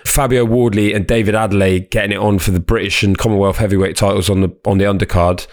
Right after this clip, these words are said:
Moses Atama is on the undercard. Who else? Martin Bakole is boxing Carlos Takam. That's a great fight. You know, there's a fight at the end of it. There's,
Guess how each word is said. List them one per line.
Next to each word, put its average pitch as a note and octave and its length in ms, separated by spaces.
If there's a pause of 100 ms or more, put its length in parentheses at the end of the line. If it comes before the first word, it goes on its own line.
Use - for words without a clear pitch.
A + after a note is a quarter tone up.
(240)
Moses G#2 500
Atama G#2+ 260
is F2+ 60
on F#2+ 120
the F#2+ 80
undercard. F#2 600 (220)
Who G#2 140
else? F#2 340 (160)
Martin A2+ 300
Bakole G2+ 560
is F#2+ 100
boxing - 340
Carlos G#2 360
Takam. G#2+ 380
That's G#2 120
a - 40
great F#2+ 200
fight. G#2 320 (380)
You F#3+ 100
know, C#3 140
there's D3+ 180
a C#3 60
fight D3+ 260
at A#2+ 100
the C3 80
end A#2+ 120
of A2+ 80
it. - 180
There's, C3 340